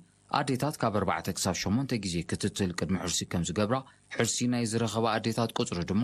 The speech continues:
ብዒስራ ሚእታዊት ከም ዝዓበየ ኣፍሊጡ። ሕክምና ዓይኒ ካብ ክልተ ሽሕን ዓሰርተ ወሰለስተን ክወሃብ ምጽንሑ ብምጥቃስ ሎም ዓመት ዝተማልአ ኣገልግሎት ክተኣታቶ ብዝተኻየደ ጻዕሪ ስሩዕ ኣገልግሎት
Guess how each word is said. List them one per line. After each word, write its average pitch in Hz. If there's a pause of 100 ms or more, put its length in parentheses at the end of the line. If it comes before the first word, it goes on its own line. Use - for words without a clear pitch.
ብዒስራ 127
ሚእታዊት 107
ከም 92
ዝዓበየ 85
ኣፍሊጡ። 101 (480)
ሕክምና 127
ዓይኒ 101 (220)
ካብ 113
ክልተ 117
ሽሕን 101
ዓሰርተ 107
ወሰለስተን 90
ክወሃብ 95
ምጽንሑ 101
ብምጥቃስ 120 (440)
ሎም 120
ዓመት 107
ዝተማልአ 110
ኣገልግሎት 104
ክተኣታቶ 104
ብዝተኻየደ 92 (140)
ጻዕሪ 110 (380)
ስሩዕ 170
ኣገልግሎት 110